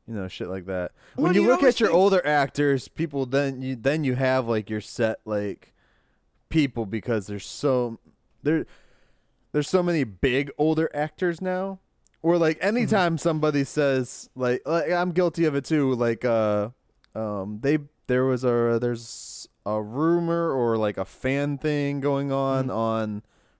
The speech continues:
Speaker 1: Reddit or some bullshit where people are, like, talking about, you know, how, or no, Jason Momoa was what it was. Jason Momoa wants to do him and Peter Dinklage as the Twins m-, remake movie.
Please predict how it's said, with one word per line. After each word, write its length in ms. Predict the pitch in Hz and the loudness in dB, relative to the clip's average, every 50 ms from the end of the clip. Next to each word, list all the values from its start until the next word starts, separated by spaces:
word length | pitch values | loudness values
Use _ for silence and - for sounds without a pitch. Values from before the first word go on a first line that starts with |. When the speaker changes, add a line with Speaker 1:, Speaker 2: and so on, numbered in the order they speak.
| - | -6
Speaker 1:
Reddit 360 | 104 127 139 135 127 117 107 - - | -2 0 0 0 0 0 -2 -2 -4
or 120 | 107 110 104 | -6 -8 -8
some 240 | - 117 113 107 98 | -8 -8 -8 -6 -6
bullshit 420 | 104 104 98 - 110 98 92 - _ _ _ _ _ _ _ _ _ _ _ _ - - - | -6 -6 -6 -4 -4 -4 -4 -6 _ _ _ _ _ _ _ _ _ _ _ _ -20 -20 -8
where 200 | - 139 139 131 | -2 -2 0 0
people 360 | 113 147 160 156 - 156 147 | 2 2 0 0 0 0 0
are, 140 | 139 131 127 | 2 2 2
like, 280 | 123 123 120 120 120 - | 2 0 0 0 -2 -2
talking 400 | - 127 120 120 - 127 120 120 | -2 -2 -2 -2 -4 -6 -8 -6
about, 280 | 117 120 113 110 - | -4 -2 -2 -2 -2
you 60 | 113 120 | -4 -6
know, 280 | 120 113 107 101 104 - _ _ _ _ _ _ _ _ | -4 -4 -4 -4 -6 -8 _ _ _ _ _ _ _ _
how, 440 | - 131 117 117 113 110 110 - - - | -2 0 2 2 2 2 0 -4 -2 -2
or 120 | 147 156 180 | 0 0 2
no, 180 | 190 180 156 | 2 2 0
Jason 360 | 139 123 180 208 208 - 185 180 | 2 2 2 2 2 2 0 0
Momoa 420 | 160 151 156 156 151 135 120 110 | 2 2 4 4 4 4 4 2
was 240 | 104 110 107 - - | 2 0 -2 -2 -2
what 140 | 113 107 101 | -2 -2 0
it 60 | 101 92 | -2 -2
was. 280 | 101 95 90 87 - | -4 -4 -4 -6 -8
Jason 340 | - - 156 156 - - 151 | -6 -4 -4 -4 -2 -2 -4
Momoa 420 | 143 135 139 139 139 135 131 131 120 | -4 -2 0 2 2 2 2 2 0
wants 340 | 113 120 117 117 113 - - | 0 0 0 -2 -2 -4 -6
to 120 | - 127 | -6 -6
do 500 | 117 117 123 127 127 120 117 110 110 107 - _ _ _ _ _ _ _ _ _ | -6 -4 -2 0 2 2 2 2 0 -2 -4 _ _ _ _ _ _ _ _ _
him 420 | - 160 160 160 160 156 151 156 156 | -2 0 0 2 2 0 0 0 -2
and 280 | 139 123 120 120 117 | -2 -2 -2 -2 -2
Peter 240 | - 156 156 143 135 | -2 0 0 0 0
Dinklage 720 | 123 135 151 156 139 135 127 120 113 110 110 107 113 - - | 0 -2 -2 -2 -2 -2 0 0 2 0 0 -2 -6 -10 -6
as 200 | - 127 117 110 - | -4 -2 -2 -2 -4
the 100 | 120 113 | -8 -8
Twins 440 | - - - 202 202 175 156 139 127 | -6 -2 0 0 0 0 -2 -4 -6
m-, 220 | 117 117 139 135 | -8 -10 -10 -10
remake 480 | - 123 131 123 117 113 110 104 98 - | -6 -4 -2 -2 0 0 -2 -2 -2 -4
movie. 480 | 120 117 107 101 90 95 92 87 87 | -4 -2 -2 -2 -2 -4 -6 -6 -8